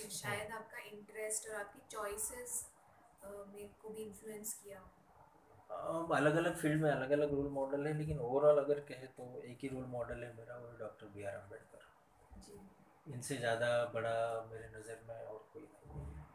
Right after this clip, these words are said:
Speaker 2: और मुझे लगता है कि वो व्यक्ति है, थे इसलिए मैं यहाँ हूँ। Otherwise मेरे जैसे बहुत सारे और होशियार लोग होंगे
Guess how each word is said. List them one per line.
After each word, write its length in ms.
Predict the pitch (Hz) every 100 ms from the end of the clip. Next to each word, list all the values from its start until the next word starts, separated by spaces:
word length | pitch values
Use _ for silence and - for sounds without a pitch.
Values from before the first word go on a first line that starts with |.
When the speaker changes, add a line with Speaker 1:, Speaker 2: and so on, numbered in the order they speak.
| - - - - - 135
Speaker 2:
और 100 | 127
मुझे 200 | 127 135
लगता 300 | 123 - 131
है 60 |
कि 100 | 131
वो 100 | 135
व्यक्ति 500 | 127 117 - 123 117
है, 280 | 120 131 139 - - - -
थे 220 | 160 156 156
इसलिए 340 | - 143 147
मैं 160 | 127 104
यहाँ 240 | 101 -
हूँ। 200 | - - - - _ _ - - - - - - - _ -
Otherwise 340 | 123 117 123 123
मेरे 240 | 120 117
जैसे 240 | 120 143 113
बहुत 340 | 110 117 -
सारे 200 | 123 117
और 180 | 117 110
होशियार 360 | 107 - 113
लोग 200 | 117 113
होंगे 320 | 110 113 123